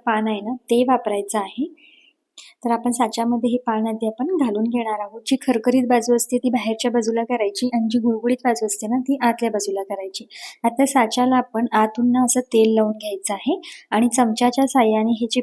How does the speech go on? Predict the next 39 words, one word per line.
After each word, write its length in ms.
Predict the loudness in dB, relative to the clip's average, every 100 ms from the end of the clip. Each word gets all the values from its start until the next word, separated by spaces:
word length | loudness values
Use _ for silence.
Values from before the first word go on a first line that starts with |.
| 0
पीठ 200 | 2 4
आहे 260 | 4 2 -2
हे 120 | 0
साच्यामध्ये 560 | 2 2 2 -2 2 4
भरून 300 | 4 4 0
घ्यायचं 380 | -4 -6 -4 -6
आहे. 280 | -8 -16 _ _ _ _ _ -20 -20 -20 -4
अगदी 280 | -4 2 2
सोप्या 380 | 4 2 0 2
पद्धतीनं 640 | 2 2 0 2 2 4
हे 140 | 2
पीठ 220 | 2 0 0
आपल्याला 300 | 2 2 2
चमच्याने 460 | 0 0 0 0
भरता 380 | 0 -4 -2 -2
येतं. 280 | 0 -2 -4
अजिबात 400 | -4 -4 -2 -2 -2
हाताने 320 | 0 0 0
भरायचं 520 | -2 -2 -4 -4 -4
नाही, 240 | -4 -8 -6
तर 80 | -6
चमच्याचाच 640 | -4 -4 -4 -6 -4 -4
इथे 160 | -2 -4
आपण 180 | -4 0
वापर 320 | 0 0 -4
करणार 360 | -6 -8 -8 -16
आहोत. 120 | -20 -20 -20 -18 -12 -4
तर 60 |
चमच्याने 680 | -2 0 0 0 0 0 0
इथे 200 | -2 0
मी 140 | 0
हे 120 | 2 0
साच्यामध्ये 720 | 0 0 0 0 2 2 0 -8 -20 _ 0
पीठ 180 | 2
भरून 320 | 2 2 2 4
घेतलेलं 420 | 4 2 2 2
आहे. 280 | 2 0 2
यामध्ये 440 | 2 2 2 2
अजिबात 340 | -2 0 0